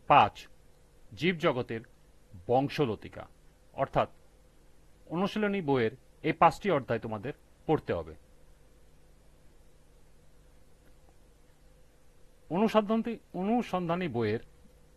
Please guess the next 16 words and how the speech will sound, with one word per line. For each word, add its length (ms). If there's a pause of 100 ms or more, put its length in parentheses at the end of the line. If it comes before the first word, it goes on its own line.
(1000)
তোমাদের 380
যে 80 (220)
অধ্যায়গুলো 440 (100)
পড়তে 340
হবে 180 (1300)
এবং 160 (200)
ওই 160
অধ্যায়ের 320
যে 60 (160)
অংশটুকু 380 (100)
পড়তে 260
হবে, 200
তা 140
হলো 160 (540)
অধ্যায় 360
সাত, 220